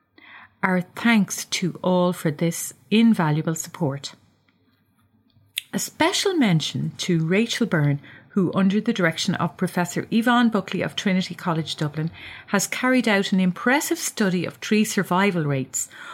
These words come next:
on three of our Dublin planting sites, and our Technological University Dublin environmental intern,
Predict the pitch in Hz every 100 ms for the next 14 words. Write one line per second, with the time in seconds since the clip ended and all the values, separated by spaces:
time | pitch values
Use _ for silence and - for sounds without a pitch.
0 | - - 180 175 - - 254 294 277 196
1 | 175 175 220 220 202 208 190 - 151 147
2 | 135 127 - - - - - - - 180
3 | 160 165 - 175 170 160 160 170 _ _
4 | - 254 262 254 220 220 - 208 190 196
5 | 190 175 175 - 165 151 170 170 156 -
6 | _ 180 165 160 220 220 - 165 175 165
7 | - 160 165